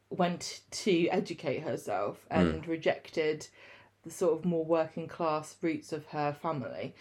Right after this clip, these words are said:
Speaker 2: Yeah.
Speaker 1: and therefore kind of alienated herself a little bit from them.
Speaker 2: Mm, mm. I think it was funny how quickly and how early the character was dropped, because she was, what, two thousand and three, I think? So she only had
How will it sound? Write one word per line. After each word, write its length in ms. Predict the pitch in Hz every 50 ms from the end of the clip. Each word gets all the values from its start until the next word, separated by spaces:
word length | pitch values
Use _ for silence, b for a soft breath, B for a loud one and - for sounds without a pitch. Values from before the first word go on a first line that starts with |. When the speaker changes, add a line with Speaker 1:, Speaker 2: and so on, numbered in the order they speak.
| B
Speaker 2:
Yeah. 160 | 202 175 160 165
Speaker 1:
and 80 | 175
therefore 420 | 180 175 175 - - 175 170 165 165
kind 260 | - - 196 180 170
of 80 | 165 - -
alienated 680 | 185 196 190 180 170 151 151 139 139 135 - 160 -
herself 420 | 143 160 156 151 - 147 139 143 -
a 60 | -
little 240 | 165 170 165 - 165
bit 240 | 151 151 - - -
from 260 | - 185 139 131 135
them. 300 | 101 85 92 104 165 175 - -
Speaker 2:
Mm, 300 | - 92 87 82 85 85 87 - -
mm. 320 | - 87 87 85 85 - B B B B B
I 100 | B 143
think 240 | 156 156 165 143 120
it 100 | 120 98
was 160 | - 92 92
funny 300 | - - 95 92 92 90
how 220 | 92 95 92 85 85
quickly 720 | - - - 90 64 71 - 98 90 85 85 82 80 - b b b b b b b _ -
and 120 | 101 101
how 180 | 101 104 98 95
early 380 | 98 104 101 90 85 85 82 82
the 200 | - - - 90
character 420 | - 101 95 90 - - - 92
was 120 | 85 87 82
dropped, 340 | - - 117 90 - - -
because 420 | - 82 - - 101 92 90 -
she 120 | - 104 101
was, 180 | 98 95 92 101
what, 180 | 90 76 60
two 120 | - 113 104
thousand 320 | 117 113 117 113 117 117
and 200 | 117 120 120 120
three, 420 | 120 - 131 127 131 131 139 139 135
I 140 | 135 135
think? 360 | 131 - 139 143 151 139 - -
So 120 | - 120
she 180 | 117 - 139 135
only 240 | 135 127 127 123 123
had 280 | 127 117 110 110 110